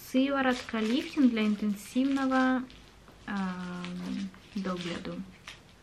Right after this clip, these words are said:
Как будет догляд? Ну, в общем, для интенсивного ухода за лицом. Даже не знаю, с какого это возраста рассчитано. Если прям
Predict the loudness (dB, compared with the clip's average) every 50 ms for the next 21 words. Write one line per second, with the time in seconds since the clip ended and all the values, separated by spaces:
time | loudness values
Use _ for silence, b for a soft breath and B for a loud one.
0 | -20 -20 -20 -18 -16 -16 -16 -16 -16 -20 -20 -20 -20 -8 -4 -2 -2 -2 -2 -2
1 | -2 -2 -2 -4 -4 -4 -6 -6 -8 -10 -14 -18 -20 -20 -20 -20 -20 -20 -20 -20
2 | -20 -20 -20 -20 -20 -20 -10 -4 0 0 0 2 4 6 6 8 8 8 8 8
3 | 6 4 4 2 2 6 6 6 6 6 4 0 0 -2 -4 -4 -4 -4 -2 -4
4 | -6 -6 -6 -6 -6 -6 -6 -6 -6 -4 -2 -2 -2 -2 -6 -12 -20 -20 B B
5 | B B B B B B B -6 -4 0 2 2 4 4 2 2 2 2 2 0
6 | -2 -6 -10 -10 -8 -6 -4 -4 -2 -2 -4 -4 -4 -4 -4 -4 -4 -4 -6 -6
7 | -8 -8 -10 -8 -8 -8 -8 -8 -8 -10 -10 -10 -10 -10 -10 -8 -8 -8 -10 -10
8 | -10 -8 -8 -8 -6 -4 -4 -2 -2